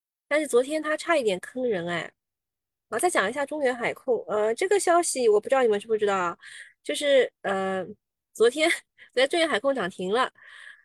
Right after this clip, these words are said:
啊，然后涨停的时候叫海皇啊，跌的时候才叫海狗，明白吗？啊，明白了，海皇，这个就是中原海控多头和空头之间的对话。海控呢，也是昨天盘面的代表之一，代表的是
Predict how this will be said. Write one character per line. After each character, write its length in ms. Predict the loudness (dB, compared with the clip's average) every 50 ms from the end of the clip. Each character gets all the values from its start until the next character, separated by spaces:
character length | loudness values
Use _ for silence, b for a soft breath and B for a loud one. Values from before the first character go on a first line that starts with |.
| B B _
啊， 120 | -2 0 0
然 80 | 2
后 220 | 2 2 2 2 2
涨 240 | 2 2 2 2
停 120 | 2 4 2
的 80 | 2
时 120 | 4 2 2
候 180 | 2 2 2
叫 140 | 2 2 0
海 260 | 0 0 -2 -2 -2
皇 340 | -2 -4 -4 -2 -2 -2 -2 -4 -6 -6
啊， 180 | -6 -6 -4
跌 220 | -4 0 2 2 2
的 100 | 2 2
时 100 | 0 -4
候 160 | -4 -6 -6
才 280 | -6 -4 -2 -2 0
叫 100 | 0 -2
海 220 | -2 -2 -4 -4 0
狗， 240 | 2 2 2 2 2
明 100 | 0 0
白 160 | 2 2 2
吗？ 220 | 2 2 0 0 -2
啊， 140 | -6 -8 -6
明 140 | -4 -4 -4
白 80 | -4 -6 -8
了， 100 | -8 -6
海 140 | -6 -4 -2
皇， 200 | 0 0 0 -2 -4 b b b b b
这 80 | -2 0
个 80 | 2
就 120 | 2 2 0
是 100 | -2 -4
中 160 | -4 -2 0
原 100 | -2 -2
海 160 | -2 -4 -6
控 160 | -6 -8 -6
多 140 | -4 -4 -2
头 140 | 0 0 -2
和 120 | -2 -2
空 220 | -4 -4 -6 -6 -4
头 100 | -4 -4
之 120 | -2 0
间 100 | 0 0
的 80 | 2 2
对 140 | 2 0
话。 200 | 0 0 0 -2 -2 _ _ _ b b b b b b b b _ -2
海 180 | 0 0 0 0
控 240 | 0 2 2 2
呢， 140 | 4 4 2
也 40 | 0
是 120 | -2 -2 -2
昨 140 | -2 -2 -2
天 360 | -2 -4 -4 -4 -4 -6 -10
盘 200 | -12 -10 -6 -2
面 180 | -2 0 0 0
的 120 | 0 -2
代 120 | -2 -2 -2
表 160 | -2 -2 -2
之 200 | -4 -4 -4 -4
一， 260 | -4 -6 -8 -8 -8
代 180 | -4 -4 -2 -2
表 200 | -2 -2 -4 -4
的 100 | -6 -6
是 240 | -4 -2 -2 -2